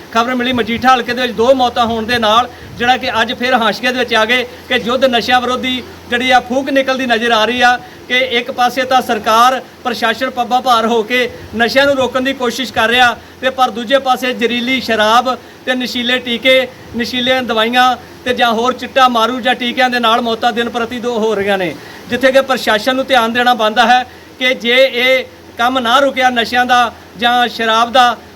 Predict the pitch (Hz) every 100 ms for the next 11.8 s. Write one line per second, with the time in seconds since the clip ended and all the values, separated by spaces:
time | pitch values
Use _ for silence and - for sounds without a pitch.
0 | - 233 214 233 269 240 233 247 233 240
1 | 240 240 247 262 220 240 254 240 247 220
2 | 233 220 220 220 226 233 240 247 226 220
3 | 202 214 190 190 196 185 - - - 190
4 | 240 269 247 262 247 247 226 214 226 262
5 | 247 240 247 233 247 240 - - 254 254
6 | 254 240 226 240 247 240 262 254 240 -
7 | - 226 233 240 233 233 190 220 214 226
8 | 233 262 262 247 226 240 247 247 240 233
9 | 240 254 240 226 254 247 233 240 262 226
10 | - - 247 262 233 226 254 247 254 262
11 | 269 254 254 254 233 226 240 226